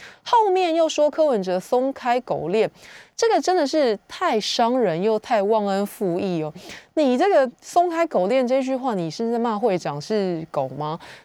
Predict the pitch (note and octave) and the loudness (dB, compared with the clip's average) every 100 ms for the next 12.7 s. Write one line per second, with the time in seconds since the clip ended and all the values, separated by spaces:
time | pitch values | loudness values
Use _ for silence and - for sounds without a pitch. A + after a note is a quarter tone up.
0 | - F#3 F#3+ F#3 C#4 C#4+ - - D#4+ C#4 | -4 0 0 0 -4 -4 -12 -2 2 4
1 | D#4 B3 E3+ D#3+ E3+ E3+ - - - _ | 4 2 2 0 -2 -6 -10 -20 -20 _
2 | - G4+ F4 - D4+ G4 A4 - F#3+ E4+ | -2 0 0 0 2 2 2 2 0 0
3 | C#4 F3+ D3+ B3+ A#3 A#3+ G#3 D#3+ _ _ | -2 -2 0 0 0 0 0 -2 _ _
4 | _ _ _ _ _ _ _ _ _ _ | _ _ _ _ _ _ _ _ _ _
5 | _ D#4+ B3+ C4 F#3+ A3 G#3+ E3 D3+ D3 | _ 2 2 2 2 2 0 -2 -6 -8
6 | A3+ G#3+ G#3 - A3 A3+ F#3 G3+ F3+ E3+ | -6 -4 -4 -2 0 2 0 0 0 -2
7 | - F#3 E3 G#3+ A3 G3 - E3 D#3 A#3 | -2 -2 -4 -2 0 0 -2 -2 0 0
8 | G#3+ E3 D#3 E3+ C#4+ D4 F#3+ F3 B3+ B3 | 0 0 -4 -2 -2 0 -2 -2 0 0
9 | A3+ F3+ D3+ G#3 A3 A#3+ G3 F#3+ A#3+ F3 | 0 0 -2 -4 -2 0 0 0 -2 -2
10 | D#3 - - - _ - E4 F4 D#4+ D#4+ | -4 -10 -20 -20 _ 0 4 4 2 0
11 | D4 A#3+ A3 A#3 B3+ - C#3+ D3+ D#3+ E3+ | 0 0 0 -2 -2 -4 -4 -4 -6 -4
12 | D#3+ E3+ F#3+ - C#4 F#4 F4+ | -4 -6 -10 -6 0 0 0